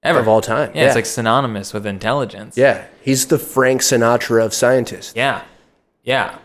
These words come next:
Speaker 1: I would say Frank Sinatra is the singer of, I, I don't know what I'm saying.
Speaker 2: I would say Frank Sinatra is the Lee Harvey Oswald of music.
Speaker 1: I one hundred percent agree with that.
Speaker 2: Yeah.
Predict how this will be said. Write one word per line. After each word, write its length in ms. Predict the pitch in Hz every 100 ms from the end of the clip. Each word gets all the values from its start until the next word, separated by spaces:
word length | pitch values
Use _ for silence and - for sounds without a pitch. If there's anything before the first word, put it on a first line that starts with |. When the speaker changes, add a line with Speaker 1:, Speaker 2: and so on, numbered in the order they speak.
| -
Speaker 1:
I 140 | 160
would 180 | 220 -
say 320 | - 113 101
Frank 260 | - 135 139
Sinatra 600 | - 107 139 - 92 87
is 120 | -
the 300 | 65 - - _ _ _ _ _ _ _ _ _ _
singer 540 | - - 127 135 95 98
of, 460 | 92 - - - _ _ _ _ 110
I, 200 | 127 135
I 100 | 117
don't 140 | 156 120
know 120 | 107
what 80 | 104
I'm 120 | 104
saying. 160 | - 135
Speaker 2:
I 40 |
would 100 | 196
say 160 | 208 160
Frank 360 | - 135 135 131
Sinatra 680 | 123 123 120 123 120 113 - _ _ _ _ _ _ -
is 520 | 127 127 120 113 110
the 100 | 117
Lee 280 | 110 117 120
Harvey 400 | 113 117 107 107
Oswald 840 | 104 104 101 101 101 101 101 101 - _ _ _ _ _ -
of 180 | 110 98
music. 480 | 107 98 - _ - -
Speaker 1:
I 420 | 113 110 107 - -
one 200 | 110 104
hundred 300 | 104 104 101
percent 500 | 98 - 95 87 - _ _ _ _ _ _ -
agree 260 | 104 90
with 160 | 78 -
that. 240 | 50 - 120
Speaker 2:
Yeah. 260 | 117 92